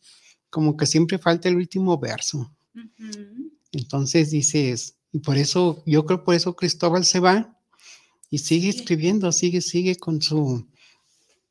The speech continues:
Speaker 1: con, con, con esa creatividad, ¿verdad?
Speaker 2: Ay, sí, Cristóbal, ya tienes que sacar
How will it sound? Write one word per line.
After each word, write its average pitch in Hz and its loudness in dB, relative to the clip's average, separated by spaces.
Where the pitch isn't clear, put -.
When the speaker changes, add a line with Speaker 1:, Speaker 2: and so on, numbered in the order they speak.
Speaker 1:
con, 135 -6
con, 131 -10
con 139 2
esa 151 -2
creatividad, 135 -4
¿verdad? 160 -6
Speaker 2:
Ay, 208 -8
sí, 180 -12
Cristóbal, 208 -12
ya 240 -8
tienes 254 -14
que 269 -14
sacar 214 -8